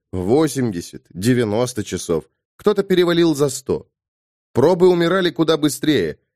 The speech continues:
После сорока или шестидесяти часов воздействий черту подводили слова «проба завершена». Рядом с именем Джейн стояла зачёркнутая «источник»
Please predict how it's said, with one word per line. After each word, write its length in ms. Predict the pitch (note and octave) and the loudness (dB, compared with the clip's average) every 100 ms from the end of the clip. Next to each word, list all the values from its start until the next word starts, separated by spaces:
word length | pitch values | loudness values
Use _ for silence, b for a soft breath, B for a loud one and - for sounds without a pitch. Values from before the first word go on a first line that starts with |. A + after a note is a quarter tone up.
| _ _ | _ _
После 300 | B2+ B2 B2+ | 0 2 0
сорока 400 | B2+ A2+ - D3+ | 2 0 2 2
или 260 | A#2 G2+ | 2 0
шестидесяти 680 | F#2 A2+ G#2 C3 B2 G#2+ G#2+ | 0 -2 -2 -2 -2 -4 -8
часов 380 | F#2+ A2 C3 A#2 | -4 -2 -2 0
воздействий 680 | G#2+ A2 G#2 D3+ D#3+ - A#2+ | 0 0 0 -2 -2 -2 -4
черту 380 | - A#2+ C3+ D#3 | 0 -2 0 -2
подводили 480 | D3 B2+ B2+ D3+ | 0 0 0 0
слова 420 | C3+ C3+ C3+ D3 C3 | -2 0 0 0 -2
«проба 520 | - B2 D3 C3+ C#3+ | -2 0 0 0 0
завершена». 800 | C3 C3+ C3+ - C3+ B2 F2 C#2 _ _ _ - | 0 0 -2 -2 -2 -2 -4 -8 _ _ _ -2
Рядом 360 | G#2+ G#2 G2 | 0 0 -2
с 80 | F#2 | -2
именем 340 | A#2+ A2 G2+ G2 | -2 0 -2 -4
Джейн 360 | F2+ D3+ D3+ | -2 -2 -2
стояла 460 | A2 - G#2+ C#3+ C#3+ | -4 -2 0 0 0
зачёркнутая 880 | A#2+ A2+ D#3+ - C#3 C3 C3 A#2 A#2+ | -2 -2 -2 -2 -4 -2 0 0 0
«источник» 640 | B2 E3+ F3 - C3 - | -2 -2 -2 -2 -4 -6